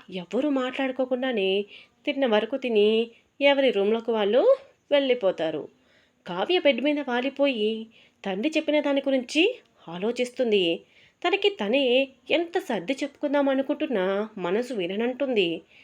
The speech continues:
దానికి నేను సారీ చెప్పడం ఏంటి చండాలంగా? పైగా నా పరువు ఏం కాను? నిన్న బిల్డప్ కొట్టి ఇవాళ సారీ చెప్తున్నాను అని ఆ దీపిక ముందు, నా ఫ్రెండ్స్ ముందు నా పరువు గంగలో కలిసిపోతుంది.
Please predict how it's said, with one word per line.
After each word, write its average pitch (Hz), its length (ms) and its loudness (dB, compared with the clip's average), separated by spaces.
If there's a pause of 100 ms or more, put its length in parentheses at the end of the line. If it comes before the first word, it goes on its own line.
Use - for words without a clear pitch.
(320)
దానికి 185 440 0
నేను 339 180 4
సారీ 311 400 -2
చెప్పడం 302 300 0
ఏంటి 285 320 -6
చండాలంగా? 220 760 0 (640)
పైగా 240 600 2 (140)
నా 277 160 0
పరువు 262 400 -2 (220)
ఏం 175 200 -2
కాను? 262 560 2 (520)
నిన్న 311 240 4
బిల్డప్ 240 720 0 (300)
కొట్టి 240 560 2 (280)
ఇవాళ 359 280 0
సారీ 208 360 -2
చెప్తున్నాను 285 600 2
అని 208 440 0 (320)
ఆ 330 100 0
దీపిక 185 440 -4
ముందు, 233 520 2 (300)
నా 302 120 2
ఫ్రెండ్స్ 202 400 -4
ముందు 202 460 0 (300)
నా 330 120 4
పరువు 240 520 -2
గంగలో 208 340 2
కలిసిపోతుంది. 240 840 -4